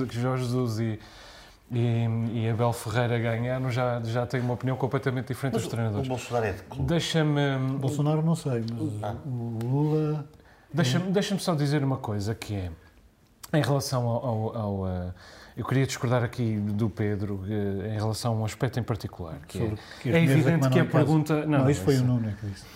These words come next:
Speaker 1: isso, isso não, a minha casa é, é, é, confirma a, a regra e não a exceção. Não, mas o que eu quero dizer é que, eh, a pergunta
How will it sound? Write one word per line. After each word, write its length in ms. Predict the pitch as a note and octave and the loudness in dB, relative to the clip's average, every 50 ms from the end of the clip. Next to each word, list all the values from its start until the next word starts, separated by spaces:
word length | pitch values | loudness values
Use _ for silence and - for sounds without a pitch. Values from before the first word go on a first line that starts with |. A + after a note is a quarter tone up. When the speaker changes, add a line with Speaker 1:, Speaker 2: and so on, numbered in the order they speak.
| - | -10
Speaker 1:
isso, 260 | A2 - - - - A#2+ A#2 | -8 -6 -6 -4 -4 -4 -4
isso 200 | G#2 - - A#2+ | -4 -4 -4 -4
não, 120 | A2+ - | -4 -2
a 20 | A#2 | -2
minha 160 | A#2 A2+ G#2 | -2 -2 -2
casa 260 | - B2 A#2 G#2+ A#2 | 0 0 0 0 0
é, 40 | A2+ | 0
é, 40 | A2 | 0
é, 840 | G#2+ A2 G#2+ G#2+ G#2+ G#2 G2+ G#2 G2+ G2+ G2 G2 G2+ G2+ G2+ F#2+ G2 - | 0 -2 -4 -4 -6 -6 -6 -6 -8 -8 -8 -8 -10 -10 -10 -12 -12 -8
confirma 540 | - - G#2+ - - A2+ G#2+ G#2+ G#2 G2+ G2 - - - G2+ G2 F#2+ F#2 F#2+ G2 - | -6 -6 -6 -2 -2 -2 -2 0 -2 -2 -4 -8 -10 -10 -10 -8 -8 -8 -8 -8 -6
a, 60 | G#2 | -6
a 20 | G2+ | -6
regra 400 | F#2+ G#2+ A#2 A2 G2+ G#2 G2 G2+ | -2 -2 -2 -2 -2 -2 -4 -4
e 60 | G2 | -6
não 300 | F#2+ G2+ G2+ G2 G#2 G2+ | -6 -8 -8 -8 -10 -12
a 40 | G2+ | -12
exceção. 360 | F#2+ - - - - - F#2 - - - - - - - - - - - - - | -12 -10 -10 -10 -10 -10 -14 -14 -16 -18 -18 -16 -16 -16 -16 -16 -18 -18 -8 0
Não, 180 | F#3+ F#3+ C#3+ B2+ | 2 4 4 6
mas 220 | D3+ E3 D#3+ - | 4 2 2 2
o 120 | G3 G#3+ - | 0 0 2
que 60 | F#3+ | 2
eu 60 | F3+ | 2
quero 180 | - F#3 D#3+ C#3+ | 4 4 2 4
dizer 240 | C#3+ B2+ C#3+ D3 | 2 2 2 2
é 100 | C3 B2+ | 2 0
que, 320 | B2 - - A#2+ A2 G#2 F#2+ - - - - - - - - - - | -2 -2 -2 0 0 0 -2 -6 -12 -20 -20 -20 -20 -20 -20 -10 -4
eh, 340 | B2+ A#2+ A#2 A2+ A2 G#2+ A2+ C3 D3 | 0 0 2 2 0 0 -2 0 -2
a 80 | C3+ | -2
pergunta 800 | - - D#3+ D3+ C#3+ F3 F3 D#3+ - - C#3 C3 B2 B2 A#2 G2+ | 2 4 4 4 6 6 6 4 4 4 2 2 2 0 -2 -4